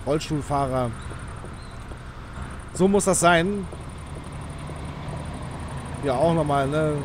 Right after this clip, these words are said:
Könnte man auch als Gepäckablage zum Beispiel benutzen oder sowas. Aber von den Texturen her sieht das richtig, richtig gut aus. Also das kann sich mehr als sehen lassen. Bin ja sowieso ein großer Mercedes-Fan hier im Bus-Simulator. So, in, an anderen Spielen mag ich jetzt, äh, Mercedes jetzt nicht so.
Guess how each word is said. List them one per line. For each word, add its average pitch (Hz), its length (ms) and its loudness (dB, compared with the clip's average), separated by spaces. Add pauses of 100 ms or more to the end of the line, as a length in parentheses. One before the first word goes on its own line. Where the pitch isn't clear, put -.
(160)
Könnte 135 140 -6
man 135 120 -2
auch 135 100 -2
als 151 160 -4
Gepäckablage 160 640 6
zum 151 120 -4
Beispiel 143 220 0
benutzen 139 340 0
oder 127 200 2
sowas. 120 320 -2 (440)
Aber 165 220 6
von 165 140 4
den 151 80 2
Texturen 180 480 4
her 147 260 4 (340)
sieht 139 120 -2
das 135 200 0
richtig, 147 360 0
richtig 143 260 -4
gut 151 160 -4
aus. 117 260 -2
Also 151 160 0
das 160 120 0
kann 160 160 2
sich 139 160 -4
mehr 156 100 2
als 123 120 -2
sehen 135 140 0
lassen. 123 320 -2 (960)
Bin 165 100 2
ja 185 60 6
sowieso 190 240 6
ein 202 80 6
großer 202 220 6
Mercedes-Fan 190 580 4
hier 180 140 6
im 180 80 4
Bus-Simulator. 180 720 4 (280)
So, 185 280 10
in, 175 380 2
an 160 220 0
anderen 226 240 2
Spielen 202 240 6
mag 196 180 4
ich 175 100 -2
jetzt, 185 180 2
äh, 185 280 6
Mercedes 175 340 0
jetzt 180 180 2
nicht 208 140 -2
so. 202 320 2